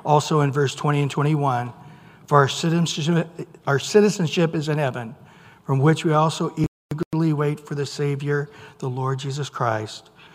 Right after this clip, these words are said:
who will transform our lowly body that we may be conformed to his glorious body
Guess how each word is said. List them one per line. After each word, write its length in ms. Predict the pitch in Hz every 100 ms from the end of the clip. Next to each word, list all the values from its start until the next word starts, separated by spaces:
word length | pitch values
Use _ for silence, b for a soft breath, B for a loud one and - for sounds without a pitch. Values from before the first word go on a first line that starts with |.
| B B
who 160 | - 160
will 140 | 151
transform 600 | 143 160 143 143 165 175
our 140 | 190 175
lowly 400 | 160 165 175 170
body 340 | 151 156 160
that 180 | 151 143
we 140 | 147
may 200 | 147 151
be 140 | 143 139
conformed 720 | 139 135 - 165 170 165 160
to 100 | -
his 180 | 160 151
glorious 600 | - 165 170 165 151 131
body 440 | - 120 110 110